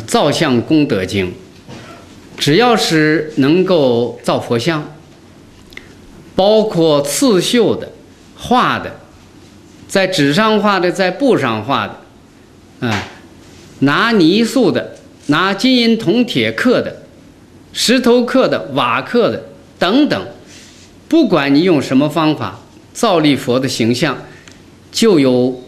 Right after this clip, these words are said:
极其殊胜的功德。造像的人不落三恶道，造像的人所愿皆得，想上天就上天，如果在人间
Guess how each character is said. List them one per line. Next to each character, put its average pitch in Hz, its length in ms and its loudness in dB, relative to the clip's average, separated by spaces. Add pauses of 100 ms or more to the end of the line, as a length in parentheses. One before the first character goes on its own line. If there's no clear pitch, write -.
(120)
极 269 320 2
其 139 400 2
殊 180 280 0
胜 180 220 2
的 113 80 0
功 143 280 0
德。 95 300 -4 (220)
造 247 320 0
像 202 240 0
的 139 100 2
人 135 160 0
不 139 140 -2
落 131 160 2
三 113 200 -4
恶 110 80 -4
道， 127 280 -8 (840)
造 277 320 2
像 220 280 0
的 151 100 2
人 143 180 2
所 113 480 -2
愿 117 640 0
皆 127 220 0
得， 110 200 -8 (720)
想 180 300 2
上 233 240 0
天 208 220 0
就 180 120 0
上 143 240 -2
天， 143 320 -6 (220)
如 277 260 2
果 175 200 2
在 175 180 0
人 143 240 2
间 143 380 -4